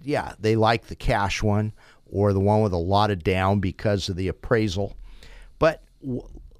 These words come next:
let's do the best we can today to the sellers that are listening. Why is this a good loan for a seller?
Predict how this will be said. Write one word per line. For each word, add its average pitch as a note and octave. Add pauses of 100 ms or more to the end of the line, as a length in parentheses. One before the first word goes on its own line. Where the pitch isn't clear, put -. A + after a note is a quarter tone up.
(540)
let's - (280)
do G3
the D#3+
best C#3
we C#3
can A#2+
today G#2+ (140)
to G#2+ (840)
the G2
sellers D#3+
that C3
are A#2+
listening. A2 (1120)
Why B2
is E3+
this C#3+
a A2+
good B2+
loan A#2
for G#2+
a A2
seller? -